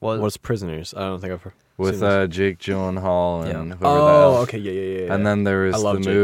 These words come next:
Speaker 2: Jake
Speaker 3: mo-,
Speaker 2: Gyllenhaal.
Speaker 3: there was the movie the year before that, I think, where, fuck,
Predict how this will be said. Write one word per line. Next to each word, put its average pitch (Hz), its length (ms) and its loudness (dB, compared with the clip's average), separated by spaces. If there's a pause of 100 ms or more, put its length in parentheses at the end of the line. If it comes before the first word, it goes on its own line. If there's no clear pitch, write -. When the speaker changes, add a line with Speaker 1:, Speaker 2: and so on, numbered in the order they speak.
Speaker 2:
Jake - 80 -8
Speaker 3:
mo-, 87 80 -10
Speaker 2:
Gyllenhaal. - 100 -18
Speaker 3:
there 107 140 -4
was 95 160 -6
the 95 60 -8
movie 101 280 -2
the 87 380 -4
year 85 260 -6
before 85 440 -8
that, 80 300 -2
I 80 100 -8
think, 76 400 -10
where, 67 540 -10 (480)
fuck, 78 420 -12